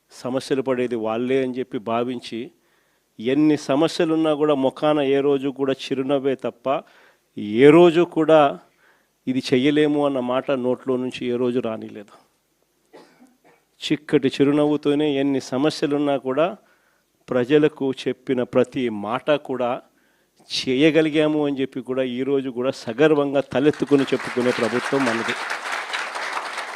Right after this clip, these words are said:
కానీ చంద్రబాబు నాయుడు గారు వచ్చిన తర్వాత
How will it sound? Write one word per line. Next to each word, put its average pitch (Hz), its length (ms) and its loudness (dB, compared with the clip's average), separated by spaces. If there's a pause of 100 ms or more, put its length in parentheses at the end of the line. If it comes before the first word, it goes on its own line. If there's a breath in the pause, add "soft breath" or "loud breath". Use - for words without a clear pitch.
(2250)
కానీ 139 140 4 (100)
చంద్రబాబు 175 440 10
నాయుడు 165 240 8
గారు 151 220 8
వచ్చిన 147 280 6
తర్వాత 143 560 4